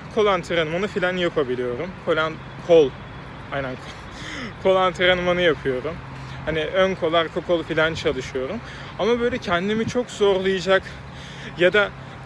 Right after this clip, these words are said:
açken çalıştığım zaman verim alamayacağım vücut bölgelerini çalışmıyorum.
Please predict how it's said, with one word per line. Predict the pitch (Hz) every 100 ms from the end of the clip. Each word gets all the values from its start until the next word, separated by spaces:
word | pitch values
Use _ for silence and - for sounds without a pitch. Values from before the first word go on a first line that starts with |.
| -
açken | 196 269 - 214 196
çalıştığım | - 175 180 - 196 240
zaman | 254 208 170 143
verim | 139 196 240 175
alamayacağım | 160 240 277 233 175 180 196 349 - - - - - 147
vücut | 147 147 - -
bölgelerini | 180 170 160 170 196 233 254
çalışmıyorum. | 190 170 165 165 131 127 123